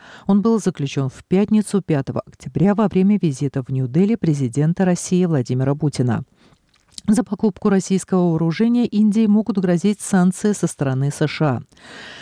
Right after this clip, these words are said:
В сентябре Вашингтон ввёл санкции в отношении Министерства обороны Китая за покупку российских истребителей Су тридцать пять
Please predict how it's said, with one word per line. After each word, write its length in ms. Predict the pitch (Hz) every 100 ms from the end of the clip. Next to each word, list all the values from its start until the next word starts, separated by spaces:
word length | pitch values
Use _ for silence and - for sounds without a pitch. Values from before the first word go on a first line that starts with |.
| -
В 60 | -
сентябре 500 | 202 185 180 185 165
Вашингтон 520 | 156 156 147 156 151
ввёл 180 | 143 135
санкции 500 | - 165 180 - 185
в 60 |
отношении 540 | 170 143 - 160 160 165
Министерства 600 | 147 139 - 143 - 143
обороны 400 | 143 151 160 165
Китая 480 | 202 185 196 175
за 140 | 139 143
покупку 460 | 135 151 135 151
российских 580 | 143 139 - 127 - 139 -
истребителей 720 | 143 - 127 151 175 190 185
Су 300 | - 151 131
тридцать 580 | 151 147 139 147 131 -
пять 320 | 196 208